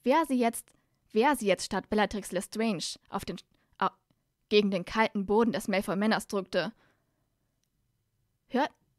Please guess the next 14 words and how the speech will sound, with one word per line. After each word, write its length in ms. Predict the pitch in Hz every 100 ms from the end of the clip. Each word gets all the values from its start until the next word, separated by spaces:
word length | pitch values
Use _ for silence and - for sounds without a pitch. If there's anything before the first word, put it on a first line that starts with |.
| _ _ _ _ _ _ _ _ _ _ _ _
hörte 320 | 247 285 269
sie 140 | 226
auch 120 | 185 226
schon 180 | 220
die 100 | 202
drei 280 | 196 180 202
Worte, 420 | 202 175 - 226 226 _ _ -
die 60 |
sie 160 | 202 196
tiefer 420 | - - 254 208
verletzten, 720 | 208 208 208 - - 202 165 - _ _ _
als 320 | - 285 285 -
jedes 340 | 269 311 -
Messer, 380 | 226 226 220